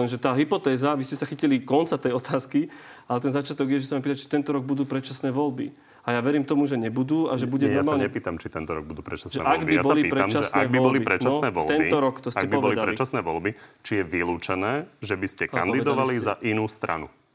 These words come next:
Speaker 2: ako Za ľudí?
Speaker 1: Vylúčené to nie je, ak to chcete počuť takto,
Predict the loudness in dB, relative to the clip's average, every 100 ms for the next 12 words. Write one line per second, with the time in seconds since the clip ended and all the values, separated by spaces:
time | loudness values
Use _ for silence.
0 | _ -6 -4 -6 -6 -8 -12 _ _ _
1 | _ _ _ _ 0 0 0 0 0 0
2 | 0 0 -4 -8 -14 -8 -6 -4 -4 -4
3 | -6 -4 -4 -2 0 0